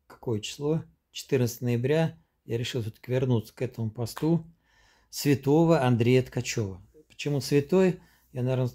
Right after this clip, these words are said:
сделаю отдельное видео, обосную, что он святой. Э, значит, и в этом ничего хорошего нет <laughs> для нормального человека. Но он святой, да.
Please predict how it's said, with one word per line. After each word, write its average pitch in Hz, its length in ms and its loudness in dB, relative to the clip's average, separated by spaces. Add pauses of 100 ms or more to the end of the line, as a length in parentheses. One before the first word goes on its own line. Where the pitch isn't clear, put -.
сделаю 120 440 4
отдельное 135 420 2
видео, 104 440 2
обосную, 113 600 -2
что - 180 -12
он 110 60 -6
святой. 110 500 -6 (840)
Э, 117 360 -4
значит, 107 400 -8
и 127 140 -2
в 127 60 4
этом 123 260 2
ничего 117 220 0
хорошего 127 400 2
нет 127 300 4
<laughs> - 40 -20
для 123 160 -2
нормального 117 480 4
человека. 120 560 -6
Но 127 140 -2
он 190 80 0
святой, 117 440 -6
да. 107 200 -6